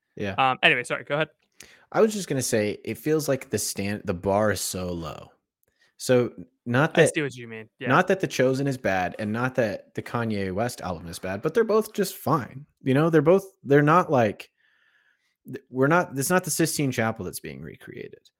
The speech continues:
Speaker 1: But the,
Speaker 2: Sure,
Speaker 1: the
Speaker 2: yeah, I see
Speaker 1: problem
Speaker 2: what you mean.
Speaker 1: is, the problem is that there's, I feel like there's three tiers of what people consider to be Christian art.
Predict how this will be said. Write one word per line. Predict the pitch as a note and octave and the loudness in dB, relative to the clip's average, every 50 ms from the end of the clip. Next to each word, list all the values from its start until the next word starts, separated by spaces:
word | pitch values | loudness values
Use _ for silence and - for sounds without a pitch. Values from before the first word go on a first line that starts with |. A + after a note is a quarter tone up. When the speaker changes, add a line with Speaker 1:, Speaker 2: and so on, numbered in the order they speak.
| _ _ _ _ _ | _ _ _ _ _
Speaker 1:
But | - - | 2 4
the, | C#3+ | 6
Speaker 2:
Sure, | D#3+ D#3 D3+ C3 | 6 6 6 4
Speaker 1:
the | - C#3+ | 0 0
Speaker 2:
yeah, | D#3 D#3 C#3+ B2+ | 2 4 4 4
I | A#2+ | 6
see | D3+ | 6
Speaker 1:
problem | D#3+ E3+ F3+ F3+ F3 | 6 8 8 6 6
Speaker 2:
what | E3 | 6
you | E3 | 6
mean. | E3 E3 | 6 4
Speaker 1:
is, | D#3+ D3+ - - - - | 2 0 -4 -6 -6 -6
the | C#3+ B2+ | -6 0
problem | - D#3+ E3 E3+ E3+ | 4 4 4 4 4
is | D#3+ D#3 C#3+ D3 | 0 0 0 -2
that | C#3 C3+ C3+ | -2 -2 0
there's, | C#3 C3 B2 B2 - | -2 -2 -2 -4 -6
I | A#2 | -4
feel | - - D3 | -2 2 2
like | C#3+ C#3 - | 2 2 0
there's | B2+ A2+ - | -4 -6 -6
three | - - C3+ C#3 D3 D3 | -6 -4 -2 0 0 -2
tiers | D3 - - C#3+ C3+ B2+ A#2+ A2+ G#2+ G2+ - | -2 -2 -2 -2 0 0 0 0 -2 -4 -6
of | - A2+ A2 G2 | -6 -6 -4 -2
what | G2+ A#2 A2+ A2+ | -2 -2 -2 -4
people | - B2 A2+ - A2 | -6 -8 -8 -8 -10
consider | - - G#2+ - - A#2+ A2 A2 G#2 | -10 -10 -10 -6 -6 -4 -4 -4 -4
to | - A2+ | -6 -8
be | F#2 G2+ G#2 | -8 -8 -8
Christian | - - - A2 G#2 - - G#2 F#2+ E2+ - | -8 -8 -8 -8 -8 -8 -10 -12 -12 -10 -10
art. | F#2 F#2+ F2 - | -10 -10 -10 -10